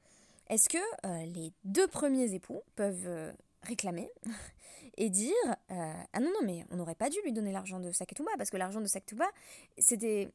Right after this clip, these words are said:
en partant du principe que peut-être c'était l'homme qui pouvait pas avoir d'enfant, et peut-être c'était la femme qui pouvait pas avoir d'enfant. » Mais maintenant qu'on a quasiment prouvé que la femme ne peut pas avoir d'enfant, c'est bien que c'était elle qui était responsable. Et si elle est responsable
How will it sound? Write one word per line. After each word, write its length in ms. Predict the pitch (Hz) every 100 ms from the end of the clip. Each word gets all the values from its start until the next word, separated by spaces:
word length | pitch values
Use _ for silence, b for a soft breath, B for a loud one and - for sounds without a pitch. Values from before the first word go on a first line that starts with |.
| -
en 80 | 202
partant 200 | 196 233
du 120 | 202
principe 400 | - 185 - 453 - B B -
que 80 | 214
peut-être 280 | 254 330
c'était 440 | - 240 247 214 -
l'homme 240 | 226 277 254
qui 100 | 196
pouvait 140 | 190
pas 120 | 190
avoir 120 | 185
d'enfant, 220 | 185 202 403
et 40 |
peut-être 200 | 311 285
c'était 140 | -
la 100 | 180
femme 200 | 190 415 339
qui 80 |
pouvait 140 | 214 196
pas 100 | 185
avoir 100 | 180
d'enfant. » 200 | 185 175
Mais 40 |
maintenant 320 | 190 233 285 208
qu'on 160 | - 196
a 60 |
quasiment 460 | - 220 220 233 196 - _ -
prouvé 380 | - 233 226 202 B B B B B
que 200 | - 233 - _ _ _ _ _ - -
la 140 | 196 196
femme 160 | 214
ne 80 | 190
peut 120 | 180
pas 100 | 175
avoir 160 | 160 156
d'enfant, 280 | 156 - 359 508 - _ _ _ - _ _ B B B
c'est 200 | - 262
bien 180 | 240 220
que 100 | 202
c'était 260 | 202 196 -
elle 120 | 247
qui 80 | 208
était 140 | 180
responsable. 520 | 175 - 294 370 240 - _
Et 100 | 196
si 100 | -
elle 80 | 220
est 40 |
responsable 500 | 196 190 208 208 180